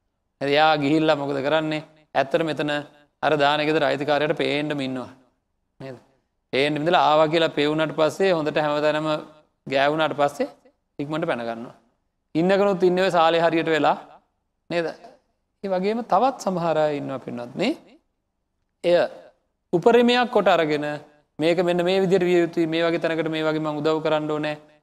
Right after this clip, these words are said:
මේක ප්‍රදර්ශනය සඳහා නෙවෙයි කියලා, හ්ම්, ලොකු සේවයක් කරනවා, නිහඬව කළ යුතු දේ කරනවා. එතකොට සමහර ඕනම සිද්ධියකදී සමහර ඒ වගේදී ඉහළම තලයකින් ඒක කරන්නත් පුළුවන්, පහළම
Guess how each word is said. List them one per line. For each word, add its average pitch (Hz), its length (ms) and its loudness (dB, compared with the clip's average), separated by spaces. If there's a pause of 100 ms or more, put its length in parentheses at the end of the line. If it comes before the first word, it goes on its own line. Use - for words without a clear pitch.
(120)
මේක 147 120 -4
ප්‍රදර්ශනය 175 500 2
සඳහා 180 360 2 (760)
නෙවෙයි 170 400 2
කියලා, 185 320 2 (540)
හ්ම්, 190 160 -8 (800)
ලොකු 151 340 0
සේවයක් 196 520 2
කරනවා, 185 720 0
නිහඬව 170 500 -2 (360)
කළ 160 200 -2
යුතු 160 200 0
දේ 156 180 -2
කරනවා. 120 300 -8 (1040)
එතකොට 220 240 -2
සමහර 220 460 4 (180)
ඕනම 208 400 4
සිද්ධියකදී 180 760 0 (160)
සමහර 196 560 2
ඒ 180 180 0
වගේදී 226 500 0
ඉහළම 214 520 2
තලයකින් 208 580 0
ඒක 196 160 -4
කරන්නත් 185 420 0
පුළුවන්, 160 360 -2 (540)
පහළම 190 360 4